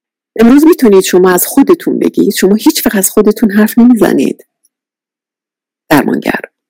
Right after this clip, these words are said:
«من تنها نگهدار گذرای سپرده‌های شما هستم، مخاطب شما نیستم.»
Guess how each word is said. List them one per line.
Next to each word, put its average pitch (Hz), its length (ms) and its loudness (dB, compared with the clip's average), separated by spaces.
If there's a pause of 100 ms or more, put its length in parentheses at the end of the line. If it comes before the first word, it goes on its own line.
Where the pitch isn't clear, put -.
(680)
«من 240 140 2
تنها 208 320 2
نگهدار 208 720 2 (240)
گذرای 180 680 2
سپرده‌های 170 920 0
شما 156 440 0
هستم، - 480 -8
مخاطب 165 500 -2
شما 170 300 2
نیستم.» - 480 0